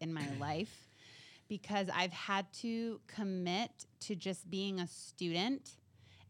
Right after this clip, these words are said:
Speaker 1: and falling and being the worst in the class, being a loser, not winning, which is, for someone like me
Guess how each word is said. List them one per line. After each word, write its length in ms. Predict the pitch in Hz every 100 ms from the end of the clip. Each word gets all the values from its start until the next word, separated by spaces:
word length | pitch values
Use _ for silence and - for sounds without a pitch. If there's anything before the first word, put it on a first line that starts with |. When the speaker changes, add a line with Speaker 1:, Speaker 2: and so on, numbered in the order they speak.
| -
Speaker 1:
and 200 | 196 190 - - -
falling 720 | 208 180 185 214 247 262 277 277 - - -
and 180 | 208 190
being 240 | 202 202
the 80 | 190
worst 800 | 175 165 175 196 247 262 - - -
in 120 | 208
the 60 |
class, 800 | 190 - - 196 208 254 277 - - - -
being 300 | 214 220 214
a 120 | 185
loser, 920 | 156 156 170 254 285 285 294 269 262 254 - - -
not 340 | 196 185 156 -
winning, 880 | 165 180 247 294 269 262 254 240
which 240 | 226 220 -
is, 300 | 202 - - - -
for 100 | 240
someone 300 | 262 254 240
like 180 | 220
me 460 | 214 220 226 277 277